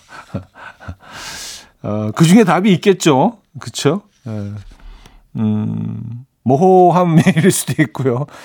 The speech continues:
약간 좀 몽환적인, 아, 몽환은 아니다. 예. 김은주 씨, 차디는 몸 지지는 거 좋아하시나요? 저는 사우나, 찜질방, 온천을 너무 좋아해서 남들은 술값,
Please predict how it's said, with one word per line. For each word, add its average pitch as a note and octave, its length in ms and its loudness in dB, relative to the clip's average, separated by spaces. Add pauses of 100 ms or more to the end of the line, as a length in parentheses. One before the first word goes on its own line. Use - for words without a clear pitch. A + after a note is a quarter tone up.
(320)
약간 D#3 320 -2
좀 A#2 800 0
몽환적인, D3+ 720 2 (140)
아, A#2+ 60 -6
몽환은 C#3 380 2
아니다. G2 420 -4 (120)
예. F#2+ 320 -10 (2500)
김은주 D3 400 4
씨, A2+ 240 -4
차디는 F#3+ 480 2
몸 F3+ 340 4
지지는 F3 440 2
거 F3+ 140 4
좋아하시나요? C#3 680 2
저는 C#3 440 -4
사우나, D#3 600 2
찜질방, C#3+ 680 0
온천을 C3 420 0
너무 A#2 220 2
좋아해서 B2 500 0
남들은 A2+ 360 0
술값, C#3+ 520 -4